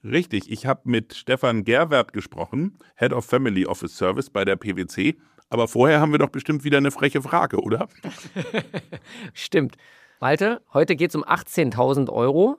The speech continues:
Speaker 2: schon eine Summe. Und du musst dafür ein ganzes Jahr lang bei jedem Business Lunch eine Fliege tragen, <laughs> egal wie informell das Treffen auch ist. Machst du das?
Speaker 1: Eine Fliege, da sehe ich ja aus wie der Markus Kiefer von der V-Bank.
Speaker 2: Ja, genau,
Speaker 1: Der
Speaker 2: wie
Speaker 1: hat
Speaker 2: der.
Speaker 1: auch immer eine Fliege um.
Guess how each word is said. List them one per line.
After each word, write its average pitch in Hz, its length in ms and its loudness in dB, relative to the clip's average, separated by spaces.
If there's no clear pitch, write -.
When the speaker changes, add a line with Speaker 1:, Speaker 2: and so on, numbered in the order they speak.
Speaker 2:
schon 147 400 -2
eine 123 100 -4
Summe. 131 400 2
Und 131 200 -4
du 156 40 0
musst 156 300 0
dafür 165 320 0
ein 190 300 0
ganzes 175 420 -2
Jahr 131 220 4
lang 147 240 -2
bei 117 140 -2
jedem 135 520 0
Business 131 460 -2
Lunch 120 420 -2
eine 156 320 -2
Fliege 185 480 0
tragen, 143 640 -6
<laughs> - 80 -12
egal 147 500 4
wie 202 160 0
informell 170 440 4
das 160 160 0
Treffen 165 240 -2
auch 143 160 2
ist. - 340 -6
Machst 143 240 -2
du 175 40 0
das? 214 300 2
Speaker 1:
Eine - 120 -6
Fliege, - 440 -8
da 120 160 2
sehe 143 160 2
ich - 120 0
ja - 120 0
aus - 240 -4
wie - 60 -8
der 185 120 -8
Markus 135 440 0
Kiefer 220 280 0
von 117 120 0
der 120 100 2
V-Bank. 156 520 -4
Speaker 2:
Ja, 233 180 0
genau, 208 220 6
Speaker 1:
Der 135 60 2
Speaker 2:
wie 139 40 0
Speaker 1:
hat 156 80 0
Speaker 2:
der. 160 100 4
Speaker 1:
auch - 80 2
immer 220 160 2
eine 196 100 0
Fliege - 300 -6
um. - 200 -8